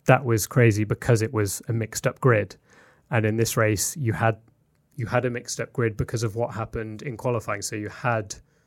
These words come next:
Michael Schumacher starting fourteenth behind the likes of Saubers and Jaguars and cars that weren't quicker than him. Uh, also, Ralf Schumacher had quite the eventful race. Uh, he started nineteenth because he got completely shafted by the rain, I believe,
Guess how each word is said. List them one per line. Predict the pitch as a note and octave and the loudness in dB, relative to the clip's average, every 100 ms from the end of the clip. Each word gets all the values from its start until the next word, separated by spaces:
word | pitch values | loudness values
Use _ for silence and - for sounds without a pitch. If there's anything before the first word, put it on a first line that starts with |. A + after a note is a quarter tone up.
| _ _ - | _ _ -4
Michael | A2 - | -4 -2
Schumacher | E2 G#2+ G2+ - G#2 | -6 -6 -6 -8 -6
starting | A2 G2+ - G2+ | -2 -2 -4 -10
fourteenth | - G2+ - G#2+ G2 _ | -4 -4 -2 -4 -4 _
behind | - F2+ G2+ G2+ F#2+ - | -4 -2 -6 -6 -10 -14
the | - | -4
likes | G#2 G2+ - - | 0 0 -2 -2
of | G#2 F#2 | -2 -4
Saubers | - - G#2+ G#2 G#2+ G2 | -4 2 2 2 -2 -4
and | G2+ G#2 | -6 2
Jaguars | A2 G#2+ G#2+ G2+ G2 G#2+ | 2 2 -2 -4 -6 -8
and | G2 F#2+ - - | -12 -16 -18 -16
cars | - G#2+ G#2 | -2 0 0
that | - | -2
weren't | A2 G2 | -4 -4
quicker | - C#3 G#2 | -2 -4 -4
than | G2+ | -6
him. | A2 G#2 G#2 - - - - - _ - | -6 -8 -10 -18 -20 -20 -20 -20 _ 2
Uh, | A2 | 2
also, | C3 B2+ - A2 | 6 4 4 2
Ralf | A2 A2+ | 2 0
Schumacher | - A#2+ G#2+ - | 0 0 0 -2
had | G2+ G#2 - | -6 -6 -8
quite | - D3+ | -2 0
the | B2+ A2+ | 2 0
eventful | A2+ A2 - A#2 | 0 -4 -4 -4
race. | G#2+ A#2 - - _ _ _ _ _ | -2 -4 -6 -10 _ _ _ _ _
Uh, | A#2 G#2 G2+ G2+ G#2+ | -2 0 0 -4 -10
he | - A#2 | -4 -4
started | - A2+ A2 G#2+ A2 | 2 0 0 -4 -4
nineteenth | A2 G#2+ G#2 A2+ G#2+ - | -2 -2 -2 -6 -8 -10
because | - A2+ | -6 -4
he | G#2+ | -4
got | - - _ _ | -6 -8 _ _
completely | - A2 C#3 A#2+ G#2+ | -2 2 2 2 0
shafted | - G#2 - G#2+ | -2 -2 -4 -10
by | - G2+ G2 G2 - | -8 -8 -8 -12 -6
the | G#2+ | -4
rain, | G#2 G#2 | -4 -6
I | G2 | -10
believe, | - - D#3 - | -10 -8 -8 -10